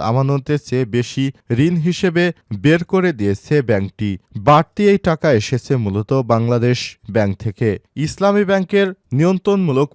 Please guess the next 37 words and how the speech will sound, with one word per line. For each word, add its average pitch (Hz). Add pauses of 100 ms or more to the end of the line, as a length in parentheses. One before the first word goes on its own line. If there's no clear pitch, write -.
মূলধন 120 (420)
দশ 160 (120)
হাজার 190
চারশো 127 (180)
চোদ্দ 151 (140)
কোটি 117
টাকা, 104 (120)
ফলে 117 (360)
একটি - (140)
গ্রুপকে 107 (140)
ইসলামী 123
ব্যাংক 131 (300)
সর্বোচ্চ 156 (160)
ফান্ডেড 113 (220)
এক 113
হাজার 127 (240)
পাঁচশো 147
বাষট্টি 143
কোটি 135
টাকা 117 (140)
ও - (380)
নন 156 (100)
ফান্ডেড 165 (160)
ঋণ 131
এক 123
হাজার 131 (360)
বিয়াল্লিশ 165 (120)
কোটি 160
টাকা 98 (180)
ঋণ 113
দিতে 110 (100)
পারে, 104 (120)
অর্থাৎ 123 (120)
সব 123 (100)
মিলিয়ে 120 (280)
একটি 170 (120)
গ্রুপ 131